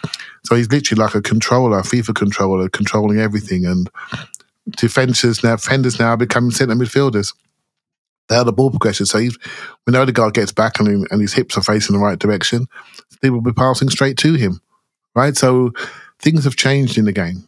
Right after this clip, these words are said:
They're the most valuable assets to me. And when he had a bit of a contract issue, and the number of his contract obviously went a little bit high, that seems pretty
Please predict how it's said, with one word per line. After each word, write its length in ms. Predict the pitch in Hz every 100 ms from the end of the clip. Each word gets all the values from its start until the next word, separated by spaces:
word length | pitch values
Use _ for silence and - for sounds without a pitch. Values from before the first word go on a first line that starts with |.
| _
They're 160 | 120 120
the 100 | 113
most 220 | 113 104
valuable 460 | 127 131 127 120 117
assets 420 | 113 - 95 98
to 60 | 98
me. 200 | 95 98
And 120 | 98
when 180 | 123 135
he 200 | 139 135
had 180 | 127 120
a 40 | 113
bit 160 | 123
of 80 | 95
a 100 | 107
contract 560 | - 110 110 92 82 101
issue, 340 | - 95 95 - _ _ _ _ _
and 80 | 101
the 60 | 104
number 320 | 110 117 104
of 120 | 98
his 120 | 107
contract 560 | 98 - 107 - 87 80
obviously 300 | 95 - 101
went 100 | 101
a 40 |
little 140 | 90 92
bit 140 | 92
high, 540 | - - 117 92 85 - _ _ _ _ _ _ _ _ _ _ _
that 200 | 131 -
seems 380 | - 104 90 -
pretty 280 | - -